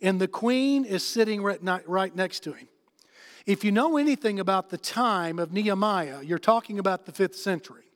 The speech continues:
Talking about a king that ruled quite some time. The king here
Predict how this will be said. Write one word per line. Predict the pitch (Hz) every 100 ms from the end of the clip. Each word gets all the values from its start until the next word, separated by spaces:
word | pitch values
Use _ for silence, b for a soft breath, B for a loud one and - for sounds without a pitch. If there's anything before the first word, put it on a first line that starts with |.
| _ _ _ _ _ _ - B B B -
Talking | 196 220 254
about | 233 226 220
a |
king | - 240 202 190
that | 175
ruled | 185 220 220
quite | 202 185 175
some | - 180
time. | 180 180 110 - _ B B B B
The | 165
king | - 240 226
here | 180 220 233 247